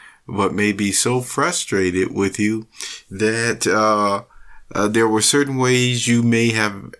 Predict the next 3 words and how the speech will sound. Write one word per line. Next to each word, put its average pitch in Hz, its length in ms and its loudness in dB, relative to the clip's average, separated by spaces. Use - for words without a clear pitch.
uh, 90 340 0
retaliated, 147 1120 2
okay, 143 540 2